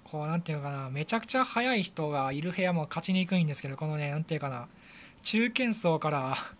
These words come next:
<laughs> その上位層にかけての、まあ、地味に上手いというか、普通に早い人が多い部屋もね、勝ちにくいというか、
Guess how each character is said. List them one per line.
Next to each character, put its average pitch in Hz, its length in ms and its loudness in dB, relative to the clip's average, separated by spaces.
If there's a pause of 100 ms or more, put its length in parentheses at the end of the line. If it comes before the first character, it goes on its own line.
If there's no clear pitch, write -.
(160)
<laughs> - 420 -20
そ 170 120 -4
の 165 100 2
上 180 220 6
位 208 60 6
層 190 200 6
に 143 60 0
か 180 120 2
け 170 100 -2
て 156 100 0
の、 135 300 -6 (460)
ま 165 80 4
あ、 - 20 0
地 165 160 6
味 247 100 4
に 214 160 6
上 156 180 4
手 147 40 0
い 139 40 -4
と 143 100 -2
い 135 60 -4
う - 20 -10
か、 127 320 -4
普 - 100 -8
通 233 220 8
に 220 100 8
早 208 220 8
い 175 40 6
人 156 180 0
が 131 220 -2 (680)
多 190 200 6
い 160 60 4
部 180 80 -2
屋 156 120 2
も 139 100 -4
ね、 127 80 -6
勝 - 200 0
ち 196 60 6
に 190 120 6
く - 100 2
い 185 80 4
と 147 80 0
い 139 80 -2
う 135 60 -6
か、 127 240 -6